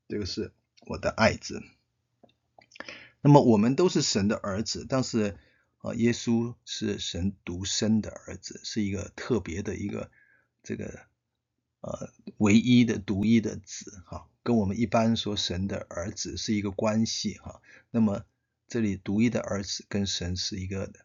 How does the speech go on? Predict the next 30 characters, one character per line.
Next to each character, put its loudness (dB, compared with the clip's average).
等 -4
同 -6
的 -4
关 -4
系。 -4
这 12
里 12
还 10
有 12
一 8
个 6
“我 4
所 2
喜 -4
悦 2
的”， -16
那 2
么 4
“我 4
所 -2
喜 0
悦 6
的” -4
也 -6
是 -2
旧 0
约 2
的 -4
经 2
文， 0